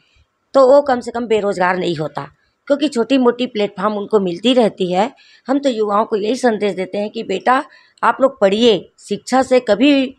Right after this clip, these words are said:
मुंह मत मोड़ना, लेकिन अगर शिक्षा से कहीं आपकी रुचि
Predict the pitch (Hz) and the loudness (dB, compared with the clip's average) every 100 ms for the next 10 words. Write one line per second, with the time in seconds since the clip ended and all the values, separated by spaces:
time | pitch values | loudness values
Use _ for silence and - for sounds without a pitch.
0 | _ 233 269 240 208 - 196 185 170 - | _ 2 4 4 0 0 -2 -2 -6 -8
1 | - _ - 226 240 285 233 233 262 247 | -20 _ -2 0 4 2 2 0 -2 -2
2 | - _ - 202 - 277 277 262 233 240 | -10 _ -10 -10 -2 -2 2 0 2 0
3 | 233 - 214 214 - 247 240 202 208 247 | 0 0 0 0 -4 -8 -6 -8 -10 -6
4 | 262 262 - | -6 -6 -10